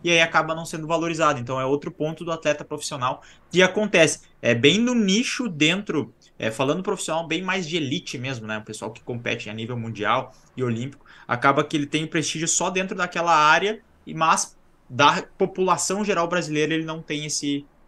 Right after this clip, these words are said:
esse prestígio por conta disso, porque por causa que a gente é uma cultura muito de ganhar, só ganhar é o, é o bom. Não importa se tu fez um bom resultado.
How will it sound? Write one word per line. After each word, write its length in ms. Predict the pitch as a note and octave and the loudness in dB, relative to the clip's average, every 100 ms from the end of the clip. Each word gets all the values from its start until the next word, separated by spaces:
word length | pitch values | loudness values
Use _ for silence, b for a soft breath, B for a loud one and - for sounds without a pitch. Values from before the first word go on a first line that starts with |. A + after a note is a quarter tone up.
| - | -10
esse 240 | B2+ - | -8 -6
prestígio 500 | C#3 C3 - B2+ B2 | -4 -4 -4 -8 -8
por 160 | C3+ - | -10 -10
conta 260 | C#3 D3+ | -6 -4
disso, 220 | B2 A#2+ - | -2 -4 -6
porque 200 | - - - _ _ - | -16 -20 -20 _ _ -6
por 60 | |
causa 100 | A2+ | -6
que 80 | C3 | -6
a 20 | |
gente 80 | B2 | -4
é 40 | |
uma 120 | B2+ B2 | -4 -4
cultura 300 | B2 C3+ C3 | -4 -4 -4
muito 220 | B2+ D3 | -6 -8
de 140 | B2+ C3+ | -8 -2
ganhar, 480 | D#3+ D3 C3 F3 | 0 4 4 4
só 240 | - D3+ D3 | 0 -4 -4
ganhar 540 | D3+ F3 D#3 D3+ D#3 | -2 0 4 4 2
é 40 | D#3+ | -2
o, 160 | D#3 - - | -6 -10 -2
é 120 | D3+ | -2
o 60 | D3 | 0
bom. 300 | B2 G#2 - _ | 0 -2 -8 _
Não 140 | A2+ A2 | -12 -10
importa 360 | A#2 A#2+ A#2+ | -4 -4 -4
se 80 | - | -12
tu 60 | - | -12
fez 180 | A#2+ A2+ | -10 -8
um 140 | A2 | -6
bom 160 | A2+ A2+ | -4 -4
resultado. 640 | B2 G#2+ A2 A2 - | -4 -6 -8 -10 -10